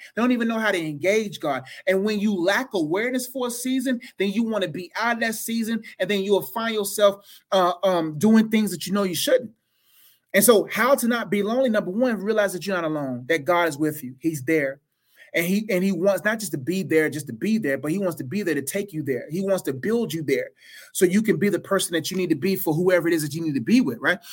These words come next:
And the beautiful thing about it is that singleness is a gift. Singleness is a gift. Unfortunately, most people don't un-, unwrap it. You gotta unwrap singleness and see what singleness wants to give you.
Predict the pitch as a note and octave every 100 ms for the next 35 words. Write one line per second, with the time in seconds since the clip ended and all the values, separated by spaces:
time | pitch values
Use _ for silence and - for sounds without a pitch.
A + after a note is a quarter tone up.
0 | - - A3 G#3 F3 - D#4+ G4+ A4 G#4
1 | A3+ - F#3+ F3+ D3+ G3+ G#3+ A3 A#3 -
2 | - G#4+ A#4 D4+ D4 D4 A#3+ B4 A#4 -
3 | - - _ _ _ _ - - - A4
4 | A4+ A#4+ G#4+ A4+ A4+ - A#4+ G#4 - -
5 | - E4 E4 - C#5 - D#4+ D#4 E4+ -
6 | E4+ E4+ E4 D#4 D#4 D#4+ E4 E4+ - -
7 | - A#2+ - _ _ _ _ _ - D#4+
8 | C#5 C#4+ C#4 B3+ G3+ C4+ E4+ - - A#3+
9 | G#3 F#3+ F3+ E3 D#4 D#4+ - - C4+ A#3+
10 | G3 A3+ A3+ D#4 B2+ D4+ D4+ F3+ A#2+